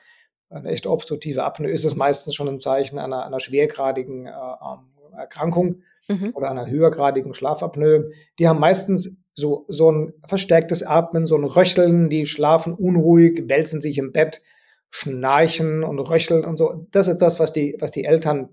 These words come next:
Speaker 1: beunruhigt. Und, ähm, ja, ganz häufig, muss ich sagen, bringen die Eltern auch Videos mit von ihren Kindern.
Speaker 2: Mhm.
Speaker 1: Äh,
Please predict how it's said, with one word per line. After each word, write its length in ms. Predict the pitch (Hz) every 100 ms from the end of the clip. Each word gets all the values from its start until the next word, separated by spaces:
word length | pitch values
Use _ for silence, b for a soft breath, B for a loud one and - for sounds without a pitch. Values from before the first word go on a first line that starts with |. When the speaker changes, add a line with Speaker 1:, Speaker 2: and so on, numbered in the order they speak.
| _
Speaker 1:
beunruhigt. 1080 | 190 170 156 - 196 202 226 196 226 220 - _ _ _ _ _ _ _
Und, 500 | - 151 156 139 _
ähm, 600 | 151 139 135 135 135 123 _ - _ 95 92
ja, 440 | 143 131 139 - _ _ -
ganz 220 | 196 214 - -
häufig, 300 | 165 247 254 202
muss 140 | 196
ich 100 | 175
sagen, 280 | 165 160 156
bringen 240 | 180 185
die 80 | 170
Eltern 260 | 175 160 160
auch 200 | 147 -
Videos 420 | - 151 220 196 190
mit 160 | 196
von 120 | 180
ihren 160 | 160 156
Kindern. 500 | 202 196 185 185 - b b b
Speaker 2:
Mhm. 160 | 208
Speaker 1:
Äh, 140 | 156